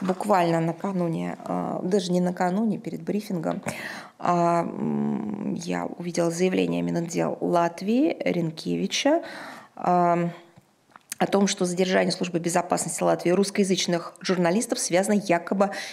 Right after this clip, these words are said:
не с ущемлением свободы слова, а с соблюдением так называемых санкций. Вы знаете, в конце концов,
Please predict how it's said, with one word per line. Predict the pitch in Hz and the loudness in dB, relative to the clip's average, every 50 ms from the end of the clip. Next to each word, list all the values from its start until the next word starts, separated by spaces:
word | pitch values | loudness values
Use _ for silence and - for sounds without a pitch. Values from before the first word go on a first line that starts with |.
| - - - | -10 -2 2
не | 196 214 233 254 240 | 4 6 6 6 4
с | 247 - | 2 0
ущемлением | - - 202 - - 190 180 180 196 233 277 311 302 269 233 196 185 | 0 0 2 2 2 2 4 4 4 6 6 6 6 6 4 4 2
свободы | - 185 180 180 170 165 160 156 156 | 2 2 2 2 2 0 0 0 0
слова, | - - - 165 165 151 147 | -2 -2 -2 0 0 0 0
а | |
с | 147 - | 0 0
соблюдением | - 165 165 170 165 165 196 226 240 247 233 214 208 - - - - - - _ - | -2 -2 0 0 0 2 2 2 4 4 4 2 0 -2 -6 -16 -20 -20 -20 _ 0
так | - 190 - - - | 0 0 0 0 0
называемых | 180 185 185 170 175 175 165 180 196 226 220 214 214 208 | 2 2 2 2 2 0 2 2 4 4 6 4 4 2
санкций. | - - - - 202 196 185 170 165 - - - - - - - - - _ - - - - - - - - - - - _ - | 0 -2 2 2 4 4 4 0 -2 -4 -4 -4 -4 -4 -6 -8 -14 -20 _ -20 -18 -18 -16 -16 -16 -18 -18 -20 -20 -12 _ -2
Вы | 175 | 0
знаете, | 175 190 208 240 294 349 302 - - - - - - - - - - - - - - - - - _ - | 2 4 4 6 6 4 4 2 0 -2 -4 -6 -8 -12 -16 -18 -20 -20 -20 -20 -20 -20 -20 -20 _ -10
в | - | -4
конце | - 185 180 196 190 - 285 | 0 2 2 2 4 2 2
концов, | 285 - 226 208 214 214 - - 220 - | 2 2 0 0 0 0 0 0 0 0